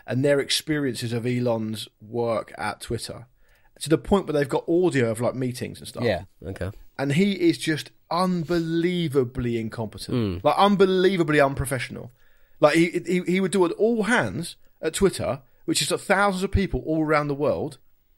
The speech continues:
Speaker 1: and not have any answers to any questions. And all I'm saying is, clearly he can't have applied that kind of attitude to the stuff he's done before. So he's either capable of doing it, and he just doesn't want to do it with Twitter
Speaker 2: Yeah.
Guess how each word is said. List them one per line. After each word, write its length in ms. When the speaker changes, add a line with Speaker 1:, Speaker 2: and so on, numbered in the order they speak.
Speaker 1:
and 160
not 160
have 200
any 260
answers 340
to 160
any 200
questions. 520
And 120
all 200
I'm 100
saying 320
is, 140
clearly 520
he 120
can't 500
have 120
applied 520
that 200
kind 280
of 180
attitude 640
to 80
the 100
stuff 260
he's 160
done 240
before. 520
So 140
he's 140
either 200
capable 580
of 120
doing 240
it, 240
and 100
he 40
just 80
doesn't 260
want 260
to 80
do 100
it 100
with 160
Twitter 340
Speaker 2:
Yeah. 260